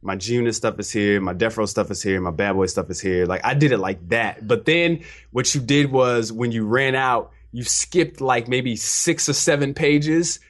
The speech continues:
to make people think that that was all your stuff. So then when they start looking, you be like, "All right, that's it." And you snatch it back.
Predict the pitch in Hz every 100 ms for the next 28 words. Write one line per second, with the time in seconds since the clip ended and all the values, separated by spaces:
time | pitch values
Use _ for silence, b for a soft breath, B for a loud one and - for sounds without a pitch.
0 | b - 123 135 139 165 143 123 139 135
1 | 113 131 127 123 123 127 117 - 135 143
2 | 143 131 127 123 123 - 127 120 131 135
3 | 123 123 - 135 156 156 139 117 107 -
4 | 127 120 107 117 139 -